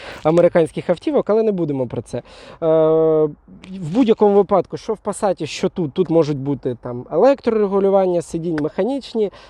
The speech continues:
це вже особливості того, що ви купите. Але в цілому тут прикольніше, тут цікавіше, тут є двозонний клімат-контроль,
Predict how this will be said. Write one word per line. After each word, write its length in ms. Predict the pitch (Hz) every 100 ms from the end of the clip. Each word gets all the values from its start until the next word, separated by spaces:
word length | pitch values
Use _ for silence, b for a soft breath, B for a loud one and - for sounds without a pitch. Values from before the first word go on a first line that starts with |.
| _
це 180 | 254 247
вже 260 | 170 196
особливості 680 | 196 160 165 196 180 151 165
того, 300 | - 269 226
що 240 | - - 196
ви 80 |
купите. 480 | 180 180 131 123 - B B B B B B -
Але 520 | 196 247 277 277 233 - _
в 40 |
цілому 680 | - 190 220 339 262 131 123 _ -
тут 280 | 220 - _ _ -
прикольніше, 640 | 269 185 143 139 - 165 -
тут 200 | 220 -
цікавіше, 640 | 254 240 175 143 - 175 -
тут 220 | 269 185
є 100 | 151
двозонний 540 | 139 214 233 208 175 170
клімат-контроль, 800 | 196 180 151 170 151 143 135